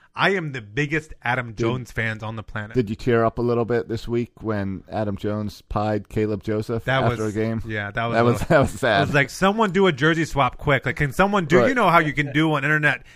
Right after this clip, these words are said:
Speaker 1: It's
Speaker 2: Yeah.
Speaker 1: a thing called Photoshop where you can Photoshop different jerseys on different players.
Speaker 2: Right. The color was off on my T V a little bit. I
Speaker 1: Yeah.
Speaker 2: I couldn't adjust it.
Speaker 1: Yeah, put that, put the Orioles uniform on them, and so I can pretend like things are happy again.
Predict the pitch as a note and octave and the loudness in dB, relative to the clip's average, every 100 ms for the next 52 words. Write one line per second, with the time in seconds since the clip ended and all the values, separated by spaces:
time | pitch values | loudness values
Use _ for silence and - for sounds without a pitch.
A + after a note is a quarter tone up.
0 | - D#3 E3 F3+ D#3 D3 - D3+ C3+ - | -10 -6 -2 -2 0 0 0 0 0 -2
1 | A#2 G#2 A#2+ C#3 C#3+ C#3+ A#2 - - _ | -4 -4 -8 -6 -4 -4 -4 -10 -14 _
2 | - C#3+ F3+ G3 E3 E3 D3 - D3+ C#3+ | -20 0 2 4 2 0 0 0 -4 -4
3 | A#2 D3+ C#3+ B2+ B2 B2 B2 - C3 G#2 | 0 0 0 -4 -6 -8 -8 -6 -4 0
4 | F#2+ F2 - - C#3+ C#3+ C3+ A#2 A#2 A#2+ | 0 -2 -8 -2 2 4 4 2 0 -2
5 | A2+ G#2 G#2 - G2 G#2 F#2 F2+ F#2 F2+ | -2 -4 -4 -4 -2 0 0 0 -2 -4
6 | F#2 - D3+ D#3 C3+ A#2+ D#3 C3+ A#2+ F#2+ | -6 -4 -2 0 2 0 0 0 0 0
7 | G2+ - - G2 - C#3 C#3+ - G3+ A3 | -2 -2 -4 -6 -6 -4 -4 -2 -2 0
8 | F3+ D3 G3 - C#3+ C#3+ D#3+ D3+ A#2 D3 | 0 0 -4 -4 -4 -2 0 -2 -2 -6
9 | C#3 - A#2+ A2 G#2+ A2 A2 G#2+ G#2 - | -6 -8 -10 -8 -8 -8 -6 -6 -8 -14
10 | _ _ _ B2+ A#2 C3 C3 C3 B2+ B2 | _ _ _ -12 -4 -2 -2 -2 -8 -6
11 | C#3 B2+ B2 A2 C3 B2 A#2 G#2 A2+ A2+ | -6 -4 -6 -6 -8 -6 -6 -4 -4 -6
12 | G2 F#2+ G#2 A2 | -16 -14 -16 -16